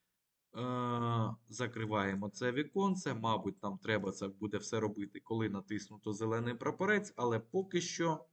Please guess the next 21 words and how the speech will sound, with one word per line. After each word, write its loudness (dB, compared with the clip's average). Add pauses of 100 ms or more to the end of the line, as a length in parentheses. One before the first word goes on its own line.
(240)
виконавець 0
у -8
нас -4
повинен -2
знаходитись -2
десь 0
тут, 0
все 2
одно 4
де. 2 (1600)
Що 2
нам 0
відомо 2
далі? 0 (280)
Відомо, 2
що -2
повинні 0
бути -2
перешкоди. -2 (140)
Да? 2
Давайте 2